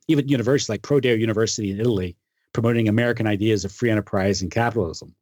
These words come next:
Um, and also the idea that the American state, the system of separation of church state, was ideal. And the, uh, the confessional state, uh,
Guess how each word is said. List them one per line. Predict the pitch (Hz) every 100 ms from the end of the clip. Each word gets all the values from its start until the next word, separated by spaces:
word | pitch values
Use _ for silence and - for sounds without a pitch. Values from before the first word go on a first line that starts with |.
| _ _ _ _ _
Um, | 110 104 98 98 101
and | 117
also | 147 190 139 120
the | 120
idea | 123 104 123 131 110 101 _ _ _
that | 120 113
the | 113
American | 117 120 113
state, | 98 - 139 110 104 _ -
the | 104 92
system | - 123 - 107
of | 101 104 92 85
separation | - 127 113 110 90
of |
church | - 110
state, | - - 117
was | 104 110 -
ideal. | 101 87 - 131 95 78 - _ _ _ _
And | 107 107 101 101
the, | 98 98 98
uh, | 98 98 95
the | - 87
confessional | - - 98 165 - 208 101
state, | - - - - _ _ _ _ _ _ _ -
uh, | 101 92